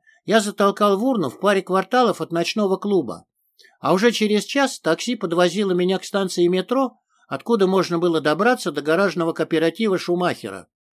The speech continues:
Испытывал ли я радость, что обнулил Бреднева? Нет, совершенно никаких положительных чувств.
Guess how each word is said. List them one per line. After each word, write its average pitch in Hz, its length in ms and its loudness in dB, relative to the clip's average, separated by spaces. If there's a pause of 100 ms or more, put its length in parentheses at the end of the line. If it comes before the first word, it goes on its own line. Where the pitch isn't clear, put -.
(680)
Испытывал 240 540 2
ли 233 160 2
я 226 140 4
радость, 262 400 0
что - 180 0
обнулил 175 420 2
Бреднева? 143 680 -2 (180)
Нет, 254 360 -2 (360)
совершенно 220 500 0
никаких 175 500 -2
положительных 170 680 0
чувств. - 380 -6